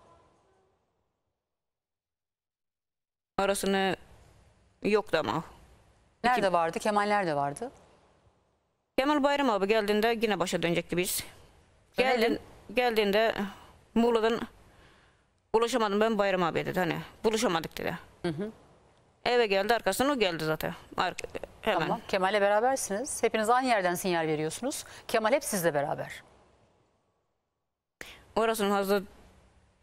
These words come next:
Speaker 1: detayını bilemeyeceğim hani.
Speaker 2: Kemal sizle beraberdi değil mi kardeşin?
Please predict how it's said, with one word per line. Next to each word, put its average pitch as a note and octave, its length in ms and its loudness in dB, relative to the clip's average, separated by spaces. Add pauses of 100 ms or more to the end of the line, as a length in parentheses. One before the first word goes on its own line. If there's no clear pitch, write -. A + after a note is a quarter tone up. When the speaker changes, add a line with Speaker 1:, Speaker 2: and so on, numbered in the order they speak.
(160)
Speaker 1:
detayını G#3 440 2
bilemeyeceğim F#3 420 2
hani. F#3 220 0 (340)
Speaker 2:
Kemal A#3+ 220 4
sizle B3+ 280 2
beraberdi A3+ 520 4
değil C4+ 120 0
mi F#3 180 0
kardeşin? D3+ 500 -2